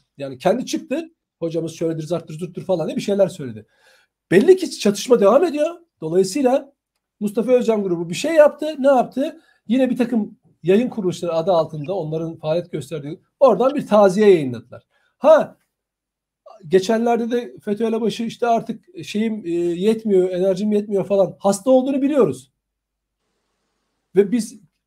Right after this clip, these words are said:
hocam biz fetöcü değiliz. Biz P K K'lı, biz namussuz insanlar gibi olamayız, tamam mı? Biz kimsenin ölümünden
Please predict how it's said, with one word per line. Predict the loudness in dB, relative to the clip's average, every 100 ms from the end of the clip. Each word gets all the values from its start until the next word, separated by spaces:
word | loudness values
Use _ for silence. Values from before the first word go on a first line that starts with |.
| _ _ _ _ _
hocam | -12 -4 -2 -2
biz | -10 -6
fetöcü | -4 -4 -6
değiliz. | -6 -8 -8 -12 _
Biz | -10 -10 -10
P | -10 -8
K | -8
K'lı, | -8 -8 -8
biz | -8
namussuz | -4 -4 -4 -8 -10
insanlar | -10 -8 -6 -4 -6
gibi | -4
olamayız, | -4 -4 -6 -10 -10
tamam | -12 -10
mı? | -10 -10
Biz | -10 -12 _ _ _
kimsenin | -4 -2 0 0 0 -2
ölümünden | -2 0 0 0 0 -2